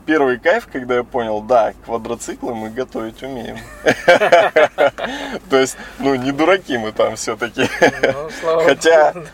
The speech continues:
Speaker 1: ну, то есть, многие технические решения, да, там, а,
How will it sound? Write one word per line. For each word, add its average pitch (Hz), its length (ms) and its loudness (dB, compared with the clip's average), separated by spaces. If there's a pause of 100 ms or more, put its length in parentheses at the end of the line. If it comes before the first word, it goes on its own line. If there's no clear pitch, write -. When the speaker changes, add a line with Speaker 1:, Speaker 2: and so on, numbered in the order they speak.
Speaker 1:
ну, 156 140 2
то 147 140 -2
есть, - 320 -2
многие 139 480 0
технические 143 600 -6
решения, 185 500 0
да, 131 180 2
там, 117 260 -4 (400)
а, 104 500 -4